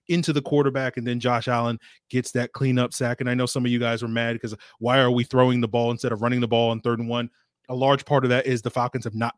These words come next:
been very effective in short yardage, especially on third downs. I know they did convert those two fourth and ones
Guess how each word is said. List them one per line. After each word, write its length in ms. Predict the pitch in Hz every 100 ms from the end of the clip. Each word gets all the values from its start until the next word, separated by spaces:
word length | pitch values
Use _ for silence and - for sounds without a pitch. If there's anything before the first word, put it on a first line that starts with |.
| 117
been 240 | 131 120
very 220 | 113 117
effective 440 | 113 - 123 - 110 _ _ -
in 160 | 143
short 320 | 131 - 127
yardage, 300 | 123 117 107
especially 440 | 113 - 123 - 120
on 180 | 113 113
third 200 | 110 110
downs. 240 | 107 107
I 60 | 110
know 220 | 110 110 - - -
they 80 |
did 160 | 110 117
convert 320 | 120 117 120
those 160 | 120 113
two 160 | -
fourth 280 | 120 127 113
and 140 | 113 113
ones 320 | 120 113